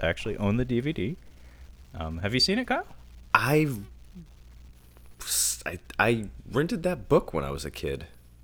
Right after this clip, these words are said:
Speaker 1: Oh, yeah, I read the book too.
Speaker 2: Uh, I know
Speaker 1: It's
Speaker 2: I,
Speaker 1: about a giant squid.
Speaker 2: I checked it out. Uh, I didn't, I didn't finish reading it.
Speaker 1: Um, the book, I think the T V movie's actually better than the book.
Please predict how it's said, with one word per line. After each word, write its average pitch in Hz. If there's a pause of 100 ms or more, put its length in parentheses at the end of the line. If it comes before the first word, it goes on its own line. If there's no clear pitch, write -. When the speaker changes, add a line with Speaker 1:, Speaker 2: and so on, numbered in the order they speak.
(1000)
Speaker 1:
Oh, - (220)
yeah, 123
I 120
read 147
the -
book 151
too. - (680)
Speaker 2:
Uh, 98
I 107
know 123
Speaker 1:
It's 107
Speaker 2:
I, 98
Speaker 1:
about 123
a 117
giant 104
squid. 85 (180)
Speaker 2:
I 104
checked 117
it 92
out. 73 (400)
Uh, 78
I 82
didn't, 76
I 85
didn't 76
finish 65
reading 50
it. - (1500)
Speaker 1:
Um, 113 (200)
the 120 (320)
book, 147
I 139
think 196
the 156
T 135
V 123
movie's 110
actually 101
better 90
than 90
the 82
book. -